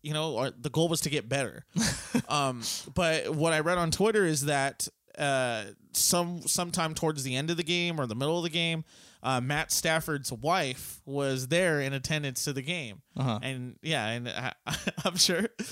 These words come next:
Speaker 1: I'm sure you guys can relate. Like, you know, if your sibling, your, you know, your uncle, someone, whoever's participating in a sport, you wanna see them do well.
Speaker 2: Of course.
Speaker 1: And, uh,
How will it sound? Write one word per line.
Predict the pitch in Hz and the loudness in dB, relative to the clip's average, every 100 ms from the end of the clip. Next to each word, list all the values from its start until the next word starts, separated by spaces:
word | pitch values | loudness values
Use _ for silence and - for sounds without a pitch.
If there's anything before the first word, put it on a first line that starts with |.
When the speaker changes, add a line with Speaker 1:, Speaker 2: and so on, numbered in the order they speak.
| 220 | -6
Speaker 1:
I'm | 165 | -2
sure | 165 196 175 | 2 4 4
you | 160 160 | 2 2
guys | 151 151 | 2 2
can | 160 139 | 0 0
relate. | 135 131 143 - | 0 2 0 0
Like, | 143 127 | -2 0
you | |
know, | 135 139 | 0 0
if | - | 0
your | 135 | 0
sibling, | - 135 127 135 127 127 123 | 2 2 2 0 0 -2 -4
your, | 120 120 - | -8 -8 -8
you | 127 | -6
know, | 120 113 | -4 -4
your | 117 117 | -4 -2
uncle, | 113 131 131 | -2 0 0
someone, | 127 156 151 151 | 2 2 2 2
whoever's | 160 151 147 135 - | 2 2 2 0 -2
participating | 147 143 151 139 147 139 | 0 0 0 0 -2 -2
in | 123 | -2
a | |
sport, | - 175 127 | 0 0 2
you | 156 | 2
wanna | 202 | 2
see | - 180 | 0 0
them | 147 | -2
do | 139 127 | -2 0
well. | 165 123 85 - | 2 0 -2 -4
Speaker 2:
Of | |
course. | 156 160 - - _ | 0 2 0 -4 _
Speaker 1:
And, | - 156 143 143 | 0 0 0 2
uh, | 135 131 120 | 2 2 0